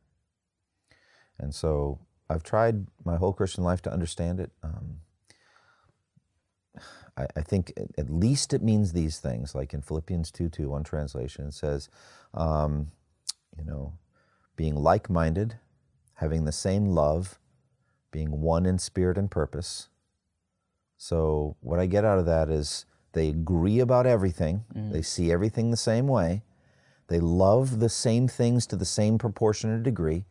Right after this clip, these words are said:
Speaker 1: They love some things more than others and other things less. They hate the same things to the same proportionate degree. Some things more, some things less. They are exactly heart aligned with each other.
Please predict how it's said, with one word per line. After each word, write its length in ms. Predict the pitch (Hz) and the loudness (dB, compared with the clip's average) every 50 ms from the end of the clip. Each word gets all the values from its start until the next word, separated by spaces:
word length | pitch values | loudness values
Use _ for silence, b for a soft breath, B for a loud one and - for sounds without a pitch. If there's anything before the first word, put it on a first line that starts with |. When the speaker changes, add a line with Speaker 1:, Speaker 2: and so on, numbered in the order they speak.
| b b b | b b b
Speaker 1:
They 80 | - - | -12 -6
love 220 | 71 78 80 80 | -4 -4 -4 -4
some 240 | - - 90 90 95 | -2 -2 0 0 0
things 260 | 95 110 107 110 101 | 0 0 0 0 2
more 200 | 104 104 104 110 | 2 2 2 2
than 140 | 113 123 120 | 2 2 2
others 340 | 110 98 95 101 110 107 98 | 2 2 2 0 -2 -2 -4
and 100 | 92 82 | -4 -2
other 160 | 80 80 85 | -2 -2 -2
things 260 | 87 - 107 110 107 104 | -4 -4 -4 -4 -2 0
less. 400 | 107 101 92 101 110 - - B B B B B B - | 0 0 0 0 -2 -6 -12 B B B B B B -2
They 140 | 90 87 | 0 0
hate 360 | 87 90 98 127 156 160 - - | 0 0 2 0 0 0 0 -2
the 100 | 110 95 | -4 -2
same 300 | - - 85 76 78 78 | -2 -2 -2 -2 -2 -2
things 380 | - 78 69 71 87 95 - | -4 -4 -2 -2 -2 -4 -4
to 80 | - 90 | -6 -6
the 100 | 78 76 | -6 -6
same 220 | - - 78 78 | -4 -4 -4 -4
proportionate 520 | 78 - - - 82 71 69 69 78 76 71 | -6 -8 -6 -4 -4 -4 -4 -6 -8 -6 -6
degree. 360 | 87 80 69 67 69 85 98 b b b b b | -6 -6 -6 -6 -6 -8 -8 b b b b b
Some 220 | b - - 73 78 | b -8 -6 -6 -4
things 220 | - 90 95 87 | -4 -4 -2 -2
more, 240 | 90 85 87 92 98 | 0 0 0 0 0
some 180 | - - 80 82 | -2 -4 -4 -4
things 200 | 90 98 101 98 | -4 -4 -4 -2
less. 400 | 90 76 71 85 - - - - _ _ _ _ _ _ _ _ _ _ _ _ _ _ | -2 -2 -2 -4 -8 -12 -18 -20 _ _ _ _ _ _ _ _ _ _ _ _ _ _
They 260 | 92 92 92 92 - - - | 2 2 2 2 0 0 0
are 200 | 90 92 92 - - | 2 2 2 2 2
exactly 800 | 98 85 82 76 78 92 92 113 123 - - 120 123 123 123 - _ _ _ _ _ _ _ _ _ _ _ _ | 0 0 0 0 2 4 4 4 2 0 -2 -2 -2 -2 -4 -6 _ _ _ _ _ _ _ _ _ _ _ _
heart 440 | - - - - 107 104 117 - - - | -18 -14 -2 2 4 4 4 2 0 0
aligned 400 | 110 107 104 92 85 80 78 73 | 0 2 2 2 2 2 0 0
with 200 | 80 80 - 90 | -2 -2 -2 -2
each 160 | 82 80 - | -2 -2 -2
other. 300 | 80 65 67 78 87 | -2 -2 -4 -6 -8